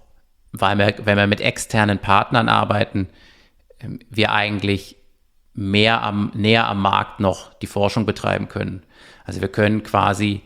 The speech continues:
mit den richtigen Partnern eventuell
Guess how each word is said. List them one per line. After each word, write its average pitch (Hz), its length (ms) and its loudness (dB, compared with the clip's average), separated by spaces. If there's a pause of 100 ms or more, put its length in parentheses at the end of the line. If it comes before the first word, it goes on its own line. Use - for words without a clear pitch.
(340)
mit 110 120 -4
den 107 100 0
richtigen 107 380 -4
Partnern 104 560 0 (240)
eventuell 104 720 -2